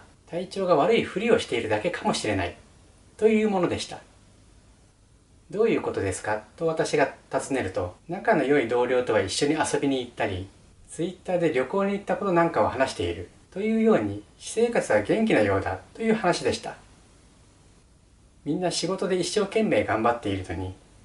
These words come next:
小林さんだけが休んで旅行に行ったりしているのはおかしい。他の社員から不満が出る前に何とかしたいという相談です。いろいろと対応策を話し合いましたが、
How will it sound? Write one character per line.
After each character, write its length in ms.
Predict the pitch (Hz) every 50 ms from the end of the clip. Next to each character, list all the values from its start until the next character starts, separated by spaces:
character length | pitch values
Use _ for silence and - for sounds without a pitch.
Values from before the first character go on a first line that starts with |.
| - _ _ _ _ _
小 120 | - - -
林 280 | 226 - 202 190 -
さ 160 | - - 208
ん 60 | 196 190
だ 100 | 202 -
け 140 | - -
が 60 | 123 110
休 280 | 110 110 - - 170
ん 40 | 143
で 100 | - 101
旅 160 | 104 117 117
行 200 | - - 151 147
に 100 | 147 143
行 60 | 139
っ 40 | -
た 120 | - - 147
り 120 | - 110
し 60 | -
て 100 | - 127
い 60 | 120
る 100 | 123 143
の 80 | 151 135
は 120 | 131 110
お 40 | 107
か 140 | 107 - -
し 240 | - - - 110 101
い。 80 | - - - - - - - - - - - _ _
他 220 | _ - - - 196
の 120 | 220 220
社 160 | 220 - 226
員 140 | 226 190 147
か 80 | - -
ら 100 | - -
不 120 | - 151
満 160 | 165 180 190
が 100 | 190 190
出 100 | 175 196 196
る 80 | 170
前 180 | 143 120 110 107
に 60 | 101
何 160 | 110 139 170
と 100 | 165 -
か 120 | - - -
し 80 | -
た 120 | - 254 247
い 120 | - 247 - - -
と 80 | - 196
い 80 | 202 196
う 60 | 180
相 220 | - - - 131
談 180 | 120 117 110 107
で 120 | 104 92
す。 220 | - - - - - - - - - - - - _ _ _ - _ _ _ _ _ _ _ _ _ _ _ _ _ _ _ _ -
い 60 | 135
ろ 100 | 165 196
い 100 | 214 220
ろ 120 | 220 214
と 120 | 214 214 208
対 220 | - 190 202 208
応 100 | 214 208
策 240 | - - - - 107
を 40 | 101
話 280 | 95 101 113 113 -
し 80 | - 120
合 40 | 117
い 40 |
ま 120 | 113 117 113
し 60 | -
た 120 | - 101
が、 220 | 95 95 90 92